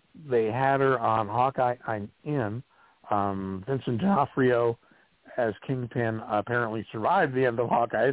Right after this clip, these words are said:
so we're gonna get him in this. Um, that'll be summer of twenty twenty-three. Daredevil: Born Again is also a series on Disney Plus,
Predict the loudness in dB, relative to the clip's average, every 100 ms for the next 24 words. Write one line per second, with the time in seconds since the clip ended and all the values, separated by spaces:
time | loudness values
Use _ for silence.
0 | 0 -4 -4 -4 -2 -2 -4 -4 -6 -6
1 | -6 -8 _ -20 -20 -20 -6 -2 0 2
2 | 0 0 -6 -6 -2 0 0 -4 -6 -6
3 | -6 -6 -8 -8 -8 -6 -6 -8 _ _
4 | _ _ -20 _ _ -20 -6 0 2 2
5 | 0 -2 0 -2 -4 -8 -2 -2 0 -6
6 | -6 -6 -6 -8 -10 -6 -6 -6 -2 2
7 | 2 0 -4 -4 -6 -8 -6 -4 -4 -6
8 | -12 -8 -8 -8 -8 -10 -8 -12 -4 -2
9 | -2